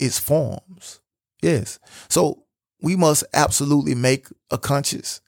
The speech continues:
effort and decision to give our life completely unto him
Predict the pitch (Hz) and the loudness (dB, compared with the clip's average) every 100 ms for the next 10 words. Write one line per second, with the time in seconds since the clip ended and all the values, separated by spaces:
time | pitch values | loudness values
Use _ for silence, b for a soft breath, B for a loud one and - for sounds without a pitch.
0 | - 147 120 - - 147 139 - 135 127 | -2 0 0 -4 -2 0 2 0 2 2
1 | 123 78 - B B B B - 127 156 | 0 -6 -12 B B B B -6 2 4
2 | 151 151 151 131 143 143 - 135 - 151 | 6 4 4 4 2 0 -6 -6 0 0
3 | 139 135 143 147 135 143 | 2 0 0 0 2 0